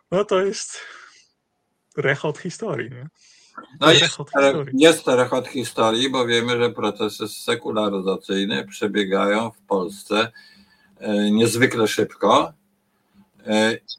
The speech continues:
Speaker 1: Teraz tak, teraz
Speaker 2: No.
Speaker 1: tak, ale zostało opóźnione, opóźnione przez, de facto przez, e, komunizm.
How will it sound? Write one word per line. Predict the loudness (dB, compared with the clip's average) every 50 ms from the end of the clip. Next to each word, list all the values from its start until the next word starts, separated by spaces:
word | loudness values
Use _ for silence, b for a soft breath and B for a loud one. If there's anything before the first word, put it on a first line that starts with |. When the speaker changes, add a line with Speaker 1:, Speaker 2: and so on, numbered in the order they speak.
| _ 0
Speaker 1:
Teraz | 2 2 4 2 0 -2
tak, | -4 -6 -6 -6 -8 -14 _ _
teraz | -10 -8 -8 -6 -8 -6
Speaker 2:
No. | -4 -4 -4
Speaker 1:
tak, | -4 -2 -2 -2 0
ale | 0 -2 -2
zostało | -4 -6 -2 0 0 0 0
opóźnione, | -2 -6 -8 -6 -8 -10 -8 -8 -8 -8 -8 -8 -10 -12 -16 -18 _
opóźnione | -14 -14 -8 -6 -6 -6 -4 -6 -6 -4 -6 -6
przez, | -8 -4 -4 -4 -4 -4 -6 -10 -10 -14 _ _ _ _ _ _ _ _ b b b b b b b b b _
de | 0 0
facto | 2 0 -2 -2 -2 -2 -4 -4
przez, | -4 -6 -12 -12 -12 -14 -10 -6
e, | -6 -6 -4 -6 -6 -8 -10
komunizm. | -10 -12 -12 -10 -12 -12 -14 -16 -20